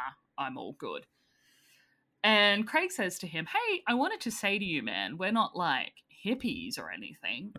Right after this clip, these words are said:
I wanted to say I totally support what you guys are doing over there. You need anything here, you let me know."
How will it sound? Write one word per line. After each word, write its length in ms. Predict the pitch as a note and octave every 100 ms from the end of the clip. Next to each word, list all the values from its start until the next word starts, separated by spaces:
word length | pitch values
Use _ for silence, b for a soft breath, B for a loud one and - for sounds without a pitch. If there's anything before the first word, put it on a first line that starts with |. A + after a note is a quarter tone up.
| -
I 80 | E3+
wanted 300 | F3+ F3 F3
to 100 | F#3
say 200 | F3 D#3+
I 60 |
totally 460 | D#3+ - B3+ B3+ A3+
support 400 | A3 F#3+ G#3 G3+
what 140 | G3
you 120 | F#3
guys 260 | F#3 F3+ F3
are 60 | D#3+
doing 340 | E3 G3+ A#3+
over 200 | D3 C#3+
there. 260 | B2 G2 -
You 260 | E3 F#3
need 380 | F3 F#3 B3+ B3
anything 540 | - D3+ D3 D3 C#3 -
here, 360 | - G#2+ G#2+ -
you 260 | D#3 E3+ D#3+
let 220 | D#3+ -
me 160 | C#3+ B2+
know." 240 | F#3